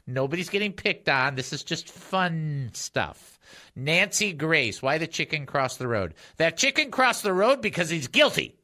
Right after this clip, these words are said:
You can see it in his eyes and the way he walks. That's Nancy Grace. Pat Buchanan, the chicken crossed the road to steal the job of a decent, hard-working American.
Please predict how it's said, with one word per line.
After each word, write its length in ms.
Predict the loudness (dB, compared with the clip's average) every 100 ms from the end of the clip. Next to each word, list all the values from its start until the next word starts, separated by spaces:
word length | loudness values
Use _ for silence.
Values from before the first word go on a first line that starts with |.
| _ _ _
You 100 | -6
can 140 | -6 0
see 180 | 2
it 80 | 4
in 80 | 4
his 160 | 2 4
eyes 280 | 4 4
and 80 | 2
the 80 | 0
way 180 | 4 4
he 120 | 2
walks. 600 | 2 0 -2 -14 -14 -16 _ _ _
That's 220 | -8 -8
Nancy 280 | -8 -12 -12
Grace. 320 | -16 -16 -20 _ -20 -20 _
Pat 220 | 0 0
Buchanan, 440 | 0 -2 -2 -2 -4
the 100 | -2
chicken 340 | 0 0 -2
crossed 320 | 2 2 2
the 100 | 0
road 240 | 4 4 2
to 60 | -2
steal 280 | 0 0
the 120 | 2 2
job 300 | 4 4 2
of 140 | 0
a 60 | -4
decent, 480 | -2 -2 -2 -4
hard-working 580 | 0 0 2 -2 -2 -2
American. 480 | -2 -2 -4 -6 -14